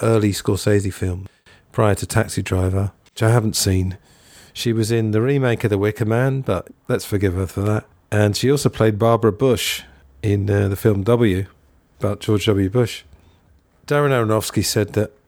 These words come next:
Ellen completely gave herself to the character and also improvised some little touches, either lines or just little physicality she did. I think Darren had seen her, she was on Broadway, she was in a,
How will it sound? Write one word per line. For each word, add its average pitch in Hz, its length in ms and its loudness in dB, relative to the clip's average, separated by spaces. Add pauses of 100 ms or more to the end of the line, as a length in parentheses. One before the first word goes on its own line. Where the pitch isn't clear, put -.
(240)
Ellen 110 500 0 (220)
completely 110 680 -4
gave 107 260 2
herself 98 420 0
to - 120 -8
the 95 80 -2
character 98 640 -2 (520)
and 92 420 -2 (120)
also 110 340 2
improvised 95 840 -4 (440)
some 107 240 0
little 101 220 0
touches, - 680 -4 (400)
either 110 280 0
lines 101 520 0
or 98 200 -6
just 98 240 -8
little 107 260 -6
physicality 98 840 -2
she - 180 -6
did. 87 320 -4 (500)
I 107 100 0
think - 260 -2
Darren 120 360 2
had 104 240 0
seen 117 440 0
her, 104 580 -2 (440)
she - 140 -4
was 117 120 0
on 117 140 2
Broadway, 101 640 0
she - 160 -4
was 101 140 -2
in 98 160 -2
a, 98 340 -6